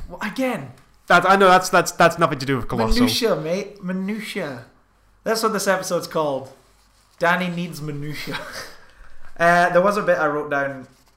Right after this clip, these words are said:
Speaker 1: in favour of you. Well, it wasn't in favour of you. But, um,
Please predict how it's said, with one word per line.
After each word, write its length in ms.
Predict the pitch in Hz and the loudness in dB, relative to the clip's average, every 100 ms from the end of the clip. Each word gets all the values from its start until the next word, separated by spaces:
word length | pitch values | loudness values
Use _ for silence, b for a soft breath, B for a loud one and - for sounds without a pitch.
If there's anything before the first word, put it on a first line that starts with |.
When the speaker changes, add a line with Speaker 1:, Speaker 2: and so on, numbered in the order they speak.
| _ _ _ _ - | _ _ _ _ -20
Speaker 1:
in 120 | 127 | -18
favour 400 | 127 131 123 117 | -12 -12 -10 -12
of 60 | 117 | -12
you. 340 | 117 107 101 101 | -14 -12 -12 -10
Well, 120 | 127 | -10
it 40 | 117 | -8
wasn't 200 | 135 110 | -10 -12
in 80 | 113 | -16
favour 380 | 110 107 104 | -14 -14 -14
of 100 | 101 | -16
you. 220 | 101 107 107 _ _ _ _ _ _ _ _ _ _ - | -18 -18 -20 _ _ _ _ _ _ _ _ _ _ -12
But, 360 | 113 107 - _ _ _ _ _ _ _ _ _ _ _ _ _ _ _ _ _ _ _ _ _ _ - | -10 -10 -12 _ _ _ _ _ _ _ _ _ _ _ _ _ _ _ _ _ _ _ _ _ _ -14
um, 840 | 120 117 117 113 113 113 110 | -10 -8 -8 -10 -10 -14 -16